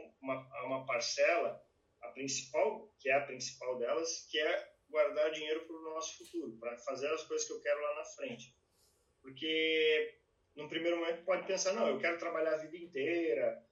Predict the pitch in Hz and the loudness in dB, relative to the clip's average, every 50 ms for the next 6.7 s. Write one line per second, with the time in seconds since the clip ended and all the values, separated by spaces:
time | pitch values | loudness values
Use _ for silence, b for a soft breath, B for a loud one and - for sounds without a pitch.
0 | _ _ _ - 123 123 135 139 143 139 139 - - 131 127 127 131 127 127 127 | _ _ _ -8 -6 -2 0 0 0 -2 -4 -12 -12 -10 -8 -8 -6 -6 -8 -8
1 | 131 131 135 139 147 151 147 139 135 131 127 120 117 117 - - 123 123 123 120 | -2 2 6 6 6 6 4 0 -2 -2 -4 -4 -6 -4 -4 -2 -2 -2 -2 -2
2 | - 120 123 - - 131 135 143 143 147 143 139 135 135 131 123 120 127 135 135 | -4 -6 -8 -6 0 2 2 4 4 2 -2 -4 -4 -6 -6 -6 -6 -6 -4 -6
3 | 135 135 139 143 143 143 147 147 147 143 135 131 151 151 147 143 - - - 160 | -4 -4 -4 -4 -4 -4 -6 -4 -4 -4 -4 0 2 2 2 2 0 -4 -2 0
4 | 170 165 - 139 135 139 - 139 131 127 - - - - - 135 139 143 160 170 | 0 0 0 -2 -4 -2 -2 -2 -2 -4 -6 -12 -16 -10 -6 -4 -2 -2 -2 -4
5 | 202 233 226 226 180 165 - - - 147 139 139 139 131 131 131 127 - - - | -4 -4 -4 -4 -4 -4 -4 -2 -2 0 0 0 -2 -4 -6 -8 -8 -6 -6 -8
6 | 117 110 - - 127 127 123 120 127 131 139 143 135 - | -10 -14 -12 -8 -6 -4 -2 -2 -2 -2 -2 -2 -4 -8